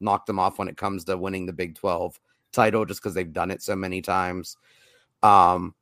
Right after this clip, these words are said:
but, you know, the one hope that I have is that W V U has not beat Kansas this year. And it seems like, you know, Bob Huggins always kinds of finds a way to pull an upset almost every year against Kansas.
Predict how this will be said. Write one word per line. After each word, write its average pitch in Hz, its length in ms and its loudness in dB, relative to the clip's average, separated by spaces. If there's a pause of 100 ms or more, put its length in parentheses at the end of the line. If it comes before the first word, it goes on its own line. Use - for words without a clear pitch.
(140)
but, 151 180 8
you 156 120 6
know, 143 120 8
the 135 80 4
one 147 220 6
hope 123 240 2
that 107 140 2
I 104 100 6
have 110 260 2
is 101 120 -4
that 87 100 -6
W 107 240 -6
V 92 100 -10
U 101 60 -6
has 98 160 -6
not 101 180 -8
beat 117 200 -8
Kansas 107 400 -10
this 117 200 -8
year. 117 360 -4 (400)
And 127 80 -4
it - 80 -8
seems 170 320 0
like, 139 300 4 (120)
you 120 80 -6
know, 110 240 -4 (540)
Bob 135 180 4
Huggins 120 320 -2
always 120 300 -2
kinds 110 240 -8
of - 60 -12
finds 107 280 -4
a - 20 -10
way 95 200 -4
to 95 80 -8
pull 104 180 -4
an 95 60 -6
upset 95 480 -6 (420)
almost 127 380 0
every 104 240 -4
year 95 180 -4
against 90 320 -8
Kansas. 90 600 -10